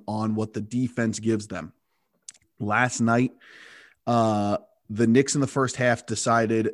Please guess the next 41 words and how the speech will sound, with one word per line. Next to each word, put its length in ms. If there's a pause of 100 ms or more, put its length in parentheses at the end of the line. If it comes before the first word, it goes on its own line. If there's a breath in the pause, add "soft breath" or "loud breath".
(140)
that 180
they 140
were 180
going 300
to 120
give 300
the 100
Nets 300
Jeff 260
Green. 280 (520)
Any 280
shot 320
Jeff 240
Green 260
wanted 380 (180)
was 220
his 240
to 100
take. 380 (380)
That 200
was, 180
they 140
were 100
gonna 160 (140)
take 240
away 160
Harden 380
on 120
the 60
dribble 280
drive. 360 (260 loud breath)
They 60
were 120
gonna 80
take 260
away 180
Kyrie 360
on 100
the 60
dribble 260
drive. 340